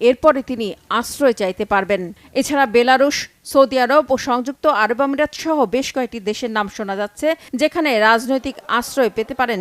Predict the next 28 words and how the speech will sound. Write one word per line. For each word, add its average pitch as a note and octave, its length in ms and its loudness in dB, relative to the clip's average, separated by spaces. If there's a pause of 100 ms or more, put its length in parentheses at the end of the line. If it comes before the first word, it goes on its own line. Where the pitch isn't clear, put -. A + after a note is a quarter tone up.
শেখ A3 180 -6
হাসিনা। A3 280 -4 (300)
তবে D#4+ 140 4 (120)
শেষ F4 140 -2 (100)
পর্যন্ত F4 320 -2 (240)
কোন F4+ 140 4 (140)
দেশে C#4 200 -2 (100)
তিনি A#3+ 140 -4 (100)
আশ্রয় C#4+ 340 -2
পাচ্ছেন D4 320 -2 (140)
বা A3 120 4 (320)
আদৌ C4 200 2 (120)
পাবেন A3+ 340 0
কিনা C#4 180 -2 (300)
সেটা C4 260 -2 (200)
এখনো C#4 260 0 (200)
পরিষ্কার A#3 380 -2 (100)
নয়। G3 160 2 (180)
অবশ্য C4 200 -2 (120)
দিল্লি C4 220 -4 (100)
বলে C4+ 220 4
দিয়েছে, C#4+ 240 -4 (100)
যতদিন A#3+ 340 0 (100)
প্রয়োজন B3+ 320 2 (160)
তাকে A#3+ 220 0 (100)
তারা G3 180 0 (100)
রাখবেন, G#3 340 -2 (200)
তবে G#3+ 180 0